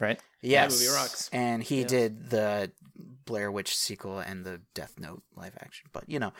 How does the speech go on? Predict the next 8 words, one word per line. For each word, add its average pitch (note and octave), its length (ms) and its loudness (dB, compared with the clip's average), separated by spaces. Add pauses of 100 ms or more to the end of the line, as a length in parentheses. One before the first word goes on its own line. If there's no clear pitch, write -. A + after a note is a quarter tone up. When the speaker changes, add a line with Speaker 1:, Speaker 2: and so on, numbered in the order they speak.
(280)
Speaker 2:
um, D#3+ 480 10 (1700)
Speaker 1:
I've D3+ 180 6
seen F3+ 140 6
Speaker 3:
I F3 40 6
hate - 60 8
the, D#3 80 10
Speaker 1:
people B2+ 140 8
Speaker 3:
I A2+ 40 4